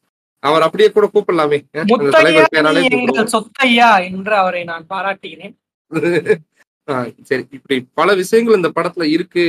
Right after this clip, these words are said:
Speaker 1: அப்படிங்கறதுனால தான் இந்த படத்துக்கு நாங்க அப்ரிசியேஷன் அப்படின்றது போட்டிருக்கோம். நீங்க எல்லாம் நினைச்சிருப்பீங்க, ஏதோ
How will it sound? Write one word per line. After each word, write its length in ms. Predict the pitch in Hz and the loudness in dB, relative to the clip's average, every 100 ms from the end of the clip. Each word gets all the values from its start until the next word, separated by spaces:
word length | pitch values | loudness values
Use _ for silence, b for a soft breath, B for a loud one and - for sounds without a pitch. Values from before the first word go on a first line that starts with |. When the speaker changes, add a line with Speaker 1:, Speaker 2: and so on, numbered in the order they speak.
| 147 | 0
Speaker 1:
அப்படிங்கறதுனால 580 | 120 127 131 131 127 127 | -2 -8 -8 -6 -6 -4
தான் 140 | 185 | -2
இந்த 80 | 165 | -2
படத்துக்கு 380 | 147 147 147 147 | -2 -4 -6 -6
நாங்க 120 | 135 | -6
அப்ரிசியேஷன் 600 | 123 - 180 156 143 127 - _ _ _ _ | -6 -6 -4 -6 -8 -12 -14 _ _ _ _
அப்படின்றது 360 | 117 131 127 120 | -6 -4 -4 -4
போட்டிருக்கோம். 400 | 127 127 127 135 | -6 -4 -2 0
நீங்க 140 | 151 | 2
எல்லாம் 160 | 196 170 | 2 0
நினைச்சிருப்பீங்க, 480 | 180 185 180 160 | 0 -2 -4 -2
ஏதோ 180 | 139 165 | 0 0